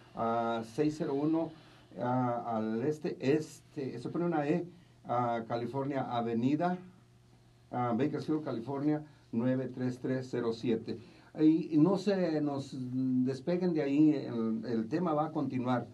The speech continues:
Está muy interesante y, y qué bonito hablar del matrimonio, la familia, la importancia de ser un matrimonio bendecido por el Señor.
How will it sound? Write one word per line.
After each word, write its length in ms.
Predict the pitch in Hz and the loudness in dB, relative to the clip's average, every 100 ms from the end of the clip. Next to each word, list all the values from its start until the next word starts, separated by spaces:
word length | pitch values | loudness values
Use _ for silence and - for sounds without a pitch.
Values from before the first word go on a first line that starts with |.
| - - | -18 -20
Está 160 | - 139 | -6 -2
muy 140 | 139 | 0
interesante 600 | 147 135 120 113 123 127 147 | 0 -2 -4 -4 -2 -2 -2
y, 240 | 127 107 107 | -2 -2 -4
y 40 | |
qué 120 | 120 165 | -6 -4
bonito 320 | 151 120 117 | -4 -4 -4
hablar 300 | 110 117 113 | -4 -4 -2
del 380 | 110 101 95 98 | -2 -4 -4 -4
matrimonio, 580 | 104 104 104 120 113 | -4 -6 -4 -4 -4
la 100 | 101 | -6
familia, 440 | 95 104 120 117 123 - - - | -6 -2 -2 -2 -6 -10 -20 -6
la 180 | 127 127 | -2 0
importancia 600 | 127 117 113 131 127 - | 0 -2 -2 -2 -2 -6
de 140 | 107 | -6
ser 280 | 104 123 110 107 104 - - - - | -4 -4 -2 -6 -10 -14 -20 -20 -8
un 600 | 131 127 131 120 104 - | 0 4 4 4 0 -8
matrimonio 520 | - 110 104 110 113 110 | -4 -4 -2 0 0 0
bendecido 1080 | 104 104 101 98 104 101 139 127 120 123 - | 0 0 -2 -2 -4 -2 -4 -2 -4 -6 0
por 240 | 113 113 | 2 4
el 100 | 110 | 2
Señor. 320 | 107 104 95 | -2 -4 -4